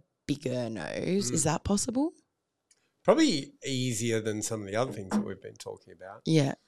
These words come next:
Speaker 2: Um, but, you know, no, I mean, rhinoplasty on its own is a difficult operation.
Speaker 1: Yeah.
Speaker 2: Revision rhinoplasty, and
Speaker 1: Yeah.
Speaker 2: in some of those cases, you'd even be talking about tertiary rhinoplasties. Um, but yeah, I mean, you can take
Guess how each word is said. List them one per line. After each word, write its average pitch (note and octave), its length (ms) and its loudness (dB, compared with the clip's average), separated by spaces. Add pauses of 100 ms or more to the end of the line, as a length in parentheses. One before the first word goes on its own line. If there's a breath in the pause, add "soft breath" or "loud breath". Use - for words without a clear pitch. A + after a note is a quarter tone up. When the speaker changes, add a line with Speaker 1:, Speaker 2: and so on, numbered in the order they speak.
(1000)
Speaker 2:
Um, A2 680 6
but, B2+ 180 0
you C3 120 4
know, A2 280 4
no, B2+ 280 6
I A#2+ 140 2 (680)
mean, A2+ 340 -2 (140)
rhinoplasty A2+ 800 2 (640)
on A2 140 0
its F#2 140 -2
own B2 180 10
is F2+ 120 -2
a F2 40 -8
difficult F#2+ 300 -6
operation. F2+ 460 -4
Speaker 1:
Yeah. D3+ 280 2
Speaker 2:
Revision B2 640 0 (100)
rhinoplasty, F2+ 960 0
and D3+ 100 6
Speaker 1:
Yeah. C#3+ 240 4
Speaker 2:
in G2+ 140 -2
some A2+ 240 4
of G#2 80 4
those F#2 140 0
cases, F#2+ 360 -2
you'd F2 160 -14
even G2+ 240 -4
be F2+ 120 -12
talking G2 200 0
about E2+ 300 -6
tertiary G#2+ 640 4
rhinoplasties. F2 1200 -2 (320 soft breath)
Um, G2+ 340 2
but F3 240 8
yeah, F3+ 240 12
I C3+ 40 12
mean, B2+ 200 6
you A2+ 100 0
can A2 160 -6
take G2+ 360 -4